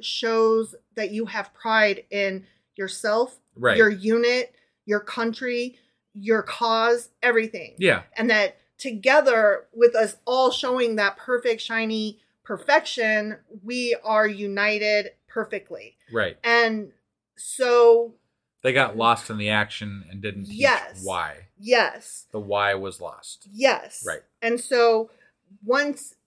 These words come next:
Speaker 1: you understand why you are going through these motions, you do take pride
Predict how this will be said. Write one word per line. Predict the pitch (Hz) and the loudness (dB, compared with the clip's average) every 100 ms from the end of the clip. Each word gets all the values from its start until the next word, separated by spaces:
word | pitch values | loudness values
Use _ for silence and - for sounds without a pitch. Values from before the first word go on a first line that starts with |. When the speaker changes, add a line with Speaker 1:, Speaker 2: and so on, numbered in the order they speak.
| _ | _
Speaker 1:
you | 233 254 247 | -8 -4 -2
understand | 254 233 226 - 262 240 196 196 | 0 0 0 -2 -2 -2 -4 -6
why | 208 220 226 233 240 247 - | 0 2 4 4 4 2 -8
you | 220 226 | -2 0
are | 208 | 0
going | 220 226 240 | 0 0 0
through | 240 226 | -4 -10
these | 214 196 | -10 -10
motions, | 208 233 311 302 233 208 196 | -6 -4 -4 -4 -4 -4 -6
you | 220 | -10
do | 214 294 330 | -8 -4 -4
take | - 247 202 - | -4 -6 -8 -8
pride | _ 220 202 185 185 | _ -6 -2 0 -2